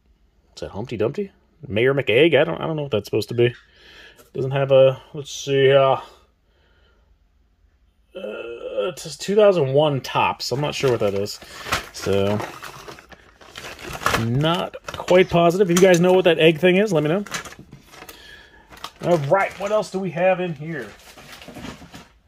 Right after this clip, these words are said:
Some more cassette tapes. What is this? Um, music from the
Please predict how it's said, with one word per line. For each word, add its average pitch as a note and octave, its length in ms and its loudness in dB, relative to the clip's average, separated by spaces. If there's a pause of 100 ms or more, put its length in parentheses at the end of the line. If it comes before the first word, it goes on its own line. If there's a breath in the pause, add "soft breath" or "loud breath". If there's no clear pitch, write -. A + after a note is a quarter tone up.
(180)
Some - 220 -10
more C#3+ 100 0
cassette - 400 0
tapes. - 500 2 (1400 soft breath)
What E3 120 -8
is G#2+ 80 -8
this? - 380 -4 (160 loud breath)
Um, F3+ 640 0 (460 loud breath)
music G#3 360 6
from G#3 220 6
the D#3 280 4